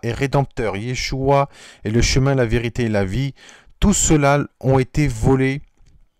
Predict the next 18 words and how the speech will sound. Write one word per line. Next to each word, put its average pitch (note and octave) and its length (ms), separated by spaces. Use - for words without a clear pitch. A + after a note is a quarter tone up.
à, A2+ 200
à - 20
Yeshua B2+ 420
pour B2+ 180
mettre B2+ 280
le A#2 60
dos B2+ 120
de A2 140
Marie A2+ 420
et B2 40
des G#2+ 120
saints D3 220
et C#3 80
des A2+ 100
saintes. - 380
Même E3+ 280
dans D#3+ 140
l'islam, C#3+ 640